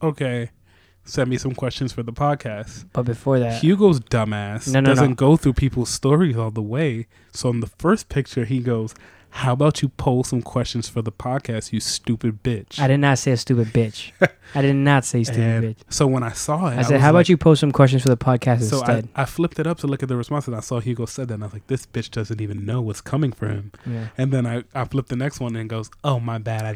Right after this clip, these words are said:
Speaker 1: just saw this." <laughs>
Speaker 2: I'm not gonna lie. You caught me with my pants down. I get it.
Speaker 1: <laughs> That was something funny that happened this week.
Speaker 2: Yeah.
Speaker 1: Um,
Speaker 2: What else happened this week?
Speaker 1: so I went to Jersey. All right, I'm gonna confess something that, uh, very few people know.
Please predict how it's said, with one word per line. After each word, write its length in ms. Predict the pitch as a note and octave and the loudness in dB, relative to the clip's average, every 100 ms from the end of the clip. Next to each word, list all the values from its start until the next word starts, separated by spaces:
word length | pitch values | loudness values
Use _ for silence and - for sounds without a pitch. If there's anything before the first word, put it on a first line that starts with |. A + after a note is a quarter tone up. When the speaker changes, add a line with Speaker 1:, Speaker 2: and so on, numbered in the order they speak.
| - | -2
Speaker 1:
just 180 | A#2 - | -2 -4
saw 280 | A#2+ G#2+ | -4 -4
this." 220 | A2+ A2 - | -2 4 4
<laughs> 1300 | - - - - - - - - - - - - - | 4 2 2 2 -14 -12 -12 -12 -14 -16 -18 -12 0
Speaker 2:
I'm 40 | |
not 100 | C3+ | 2
gonna 140 | C3 | 4
lie. 100 | C#3 | 4
You 140 | B2 A#2 | 2 2
caught 180 | C3 C3 | 2 4
me 80 | C3 | 4
with 80 | |
my 80 | C3 | 2
pants 280 | B2 C3+ A#2+ | 2 0 0
down. 180 | A#2 A2 | -6 -6
I 100 | A2 | -4
get 180 | B2 A2 | -2 -4
it. 60 | C#3 - | -6 -6
Speaker 1:
<laughs> 260 | C#3+ - - - _ _ _ - - - - C#3 | -4 -4 -12 -20 _ _ _ -20 -20 -20 -8 -4
That 220 | C3 C#3 | -2 -2
was 140 | B2+ | -4
something 260 | B2+ A2+ G#2+ | -4 -4 -4
funny 280 | - A2 G#2+ | -6 -6 -6
that 120 | G#2 | -6
happened 360 | A2 G#2+ G#2 G#2 | -8 -8 -8 -8
this 120 | - | -10
week. 260 | A2+ A2 A2+ | -10 -8 -6
Speaker 2:
Yeah. 340 | A#2+ A2+ A2 A2+ | -6 -6 -6 -8
Speaker 1:
Um, 300 | A#2 A2 G#2+ C3+ | -10 -10 -8 2
Speaker 2:
What 120 | C3 | 4
else 120 | B2 | 4
happened 240 | B2+ A#2 | 2 2
this 100 | A2+ | -2
week? 200 | A#2 A#2 - | -2 -4 -8
Speaker 1:
so 180 | - C#3 | -8 -6
I 40 | |
went 200 | A#2+ D3 | -4 -6
to 80 | D#3 | -8
Jersey. 500 | C3+ B2+ A#2 A#2 A2+ | -8 -6 -6 -8 -10
All 80 | - | -8
right, 160 | A2 G2+ | -6 -4
I'm 140 | G#2+ | -2
gonna 160 | B2 A#2+ | -2 -2
confess 400 | - G#2 A2 - | -6 -8 -10 -8
something 460 | G#2+ G#2 G2 G2 - - _ - - | -10 -10 -12 -14 -16 -20 _ -20 -18
that, 320 | A2 G2 F#2+ - | -10 -8 -8 -10
uh, 200 | G2 F#2+ | -10 -8
very 260 | G2+ G2 | -6 -6
few 180 | F#2+ G#2 | -6 -8
people 320 | - G#2+ - | -10 -14 -14
know. 200 | F2 - | -16 -16